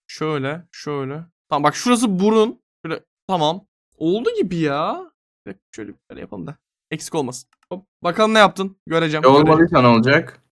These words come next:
Speaker 1: Oğlum bak gene onlara benzer bir şey yapmışsın.
Speaker 2: Ya
Speaker 1: Kırmızı
Speaker 2: ne
Speaker 1: değil diye.
Speaker 2: alakası var? Ne alakası var ya?
Speaker 1: Neyse hadi. Üç, iki, bir koyalım. Evet. O ne lan?
Speaker 2: Bu ne lan?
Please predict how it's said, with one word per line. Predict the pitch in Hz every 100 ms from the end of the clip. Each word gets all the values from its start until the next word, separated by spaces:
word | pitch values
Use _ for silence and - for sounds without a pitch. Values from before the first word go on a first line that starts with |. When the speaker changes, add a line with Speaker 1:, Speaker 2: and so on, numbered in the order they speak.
| -
Speaker 1:
Oğlum | 160 151
bak | 143 -
gene | 175
onlara | 170 160 165 165
benzer | 156 156
bir | 143
şey | -
yapmışsın. | 156 - - 156
Speaker 2:
Ya | - -
Speaker 1:
Kırmızı | - 170 107 110
Speaker 2:
ne | 113
Speaker 1:
değil | 131
diye. | 139
Speaker 2:
alakası | 139 170 131 147
var? | 131 123 - _ _ _ -
Ne | 127
alakası | 190 170 156 151 147
var | 139 135
ya? | 131 127 123 127 - _ -
Speaker 1:
Neyse | 185 190 180 160 156 -
hadi. | 165 151 151 -
Üç, | 180 190 170 -
iki, | 151 151 175 143
bir | 180 185 185 -
koyalım. | 147 135 131 127 123 165 180 _ _ -
Evet. | 156 160 156 156 _ _ -
O | 220
ne | 254
lan? | 196 208 _ _
Speaker 2:
Bu | 139 175
ne |
lan? | 151 123